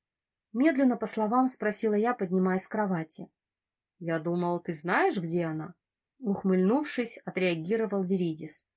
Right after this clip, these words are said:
«Она с твоим соседом Галадором, и сейчас они направляются в столицу». «Зачем они туда едут?» Я поискала глазами тулуп мужа и нашла его висящим на вешалке, что стоял около входной двери. «Неважно, мне нужно к ней».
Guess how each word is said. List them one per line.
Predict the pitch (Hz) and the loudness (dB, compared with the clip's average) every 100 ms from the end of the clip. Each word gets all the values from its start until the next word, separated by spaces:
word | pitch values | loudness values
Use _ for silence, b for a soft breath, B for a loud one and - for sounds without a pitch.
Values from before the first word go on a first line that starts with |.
| _ _ _ _ - | _ _ _ _ -6
«Она | 202 247 | 0 2
с | 254 | 0
твоим | 233 240 | -2 -4
соседом | 233 233 247 214 233 | 0 0 0 0 -2
Галадором, | 220 240 233 190 156 156 160 _ - | -2 0 0 0 -2 -6 -10 _ -14
и | |
сейчас | 185 208 277 285 202 | -8 -4 -2 0 0
они | 180 | 0
направляются | 180 - 196 226 214 - | 0 -2 -2 0 -2 -4
в | 202 | -10
столицу». | - 226 185 156 - - - _ _ _ _ | -4 -2 -2 -4 -10 -18 -18 _ _ _ _
«Зачем | - 196 190 - 240 330 | -6 -2 -2 0 4 6
они | 370 359 | 6 6
туда | 339 | 4
едут?» | 370 311 254 180 165 _ _ _ _ _ _ - | 4 4 2 2 -2 _ _ _ _ _ _ -2
Я | 240 285 | 0 4
поискала | 269 - 254 233 | 2 2 2 2
глазами | 214 208 220 208 | 2 2 2 2
тулуп | 202 190 185 - | 0 0 -2 2
мужа | 196 277 285 220 | 2 2 2 0
и | |
нашла | 196 196 233 | 0 0 0
его | 226 | 2
висящим | 190 185 - 220 220 220 | 0 0 0 -2 -2 -2
на | 214 214 | 0 2
вешалке, | 175 160 - 165 - | 0 -2 -6 -10 -10
что | - - | -12 -10
стоял | 160 170 160 214 208 | -6 -4 0 0 0
около | 185 175 | -2 -4
входной | 170 - 165 175 | -6 -6 -2 -2
двери. | 170 180 160 160 _ _ _ _ _ _ _ - | -2 -4 -4 -8 _ _ _ _ _ _ _ 2
«Неважно, | 254 262 233 190 196 185 | 2 6 4 4 2 4
мне | 202 233 | 4 4
нужно | 233 220 254 | 2 4 2
к | - | 6
ней». | 269 240 160 | 6 6 2